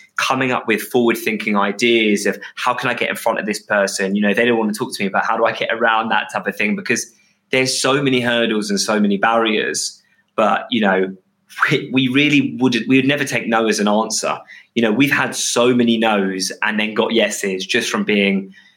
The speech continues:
not annoying persistent, but, you know, working in different ways of how to sort of manipulate situations. You know, as an example,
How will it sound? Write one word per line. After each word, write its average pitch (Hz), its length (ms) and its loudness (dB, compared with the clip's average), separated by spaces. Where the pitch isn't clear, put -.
not 156 280 2
annoying 143 520 2
persistent, 101 840 -6
but, 98 340 2
you 113 120 0
know, 98 340 0
working 117 800 0
in 107 340 2
different 117 480 -2
ways 110 600 0
of 98 100 2
how 107 320 -2
to 98 480 -2
sort 104 240 -4
of 101 80 -8
manipulate 113 480 0
situations. 110 840 0
You 110 60 -2
know, 107 160 0
as 123 120 -2
an 123 80 0
example, 113 720 0